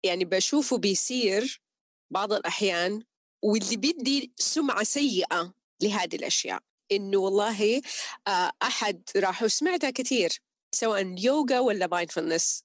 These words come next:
أو ال meditations، إنه راحوا وما قدروا وجاتهم انتكاسة ولا جاتهم ردة فعل مرة قوية، وقرروا إنهم ما يروحوا مرة تانية. بتهيألي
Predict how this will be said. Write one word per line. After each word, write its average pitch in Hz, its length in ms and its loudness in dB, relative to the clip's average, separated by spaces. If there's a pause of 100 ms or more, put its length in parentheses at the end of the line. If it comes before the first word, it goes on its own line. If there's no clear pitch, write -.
(140)
أو 160 140 0
ال 160 180 -2 (120)
meditations، 165 600 0 (480)
إنه 196 560 2
راحوا 262 680 0 (120)
وما 196 280 0
قدروا 262 560 2 (260)
وجاتهم 233 720 0
انتكاسة 220 840 0
ولا 165 320 2
جاتهم 226 400 0
ردة 208 280 0
فعل 226 260 0
مرة 277 240 2
قوية، 190 460 2 (500)
وقرروا 220 760 4
إنهم 285 360 4
ما 285 80 2
يروحوا 320 340 2
مرة 208 180 2
تانية. 185 440 -2 (420)
بتهيألي 277 840 0